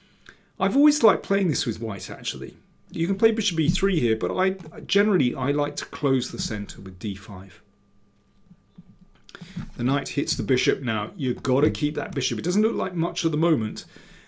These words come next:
but so often that Spanish bishop bursts to life later on in the game. And now it's important that black breaks down this pawn on D five, so C six,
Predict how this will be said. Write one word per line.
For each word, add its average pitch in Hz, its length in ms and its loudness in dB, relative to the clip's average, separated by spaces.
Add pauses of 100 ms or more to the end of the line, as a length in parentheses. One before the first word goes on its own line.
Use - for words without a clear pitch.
(140)
but - 220 -8
so - 580 6
often 123 440 -4
that 135 180 -8
Spanish - 580 -6
bishop - 400 -6
bursts 120 760 0
to 113 80 0
life 110 440 0
later 120 420 2
on 107 200 -4
in 101 140 -4
the 101 80 -6
game. 101 400 -6 (1000)
And 123 140 0
now 175 160 4
it's 170 160 0
important 156 400 0
that 151 120 -10
black 120 340 -6
breaks 143 440 -2
down 107 400 -2
this 101 220 -8
pawn 110 640 -4 (200)
on 95 180 -10
D 107 200 -4
five, 101 400 -6
so 101 160 -4
C 131 320 -4
six, - 600 -4